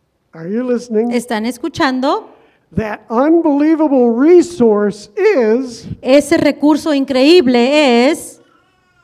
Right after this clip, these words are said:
Speaker 1: meeting together.
Speaker 2: reuniones,
Speaker 1: Fellowship.
Speaker 2: la comunión.
Speaker 1: When you distance yourself from the church,
Speaker 2: Cuando te alejas de la iglesia,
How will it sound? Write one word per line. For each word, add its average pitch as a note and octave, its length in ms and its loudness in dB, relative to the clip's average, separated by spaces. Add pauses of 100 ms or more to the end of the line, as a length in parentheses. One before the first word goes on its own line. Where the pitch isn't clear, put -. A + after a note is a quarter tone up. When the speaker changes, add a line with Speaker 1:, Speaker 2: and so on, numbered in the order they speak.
(360)
Speaker 1:
meeting G3+ 500 0
together. D3+ 520 -10 (800)
Speaker 2:
reuniones, B3+ 1120 0 (1300)
Speaker 1:
Fellowship. E3+ 600 -12 (400)
Speaker 2:
la A#3 160 -6
comunión. A#3 880 2 (1400)
Speaker 1:
When G3+ 220 -2
you A#3 200 0
distance A#3+ 840 -4
yourself G#3 580 -6 (260)
from F3+ 240 -8
the E3+ 100 -8
church, - 760 -16
Speaker 2:
Cuando B3 340 -4
te A#3+ 140 -8
alejas B3 840 -4
de G#3+ 180 -8
la A3 100 -4
iglesia, G3+ 680 -6